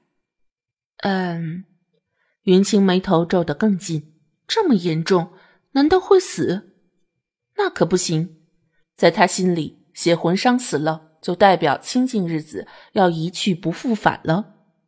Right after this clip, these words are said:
所以他当下便不再迟疑，含了一口水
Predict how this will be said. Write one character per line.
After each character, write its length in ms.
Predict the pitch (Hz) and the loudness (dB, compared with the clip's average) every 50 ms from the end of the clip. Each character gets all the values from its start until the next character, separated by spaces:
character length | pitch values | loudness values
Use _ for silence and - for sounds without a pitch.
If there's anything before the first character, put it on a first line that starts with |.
| _ | _
所 240 | - - - 277 320 | -8 2 4 6 6
以 140 | 311 277 208 | 6 4 2
他 120 | - 269 | 2 0
当 240 | 285 - 320 320 349 | 4 4 4 4 4
下 300 | 349 - - 262 185 - - - _ _ | 0 0 0 -2 -2 -2 -10 -18 _ _
便 180 | - 214 190 170 | 0 2 2 2
不 180 | 160 170 165 196 | 2 0 0 2
再 220 | - 349 320 240 | 4 2 2 2
迟 240 | - - - 165 160 | 0 -2 -2 0 0
疑， 380 | 160 156 151 - - - _ _ _ _ _ | 0 -2 -4 -4 -6 -12 _ _ _ _ _
含 240 | _ - - 240 233 | _ 0 6 6 6
了 140 | 247 311 370 | 8 8 6
一 140 | 320 285 247 | 4 2 0
口 180 | - - 175 | 2 4 4
水 320 | 175 - - 170 143 - | 4 4 4 2 2 2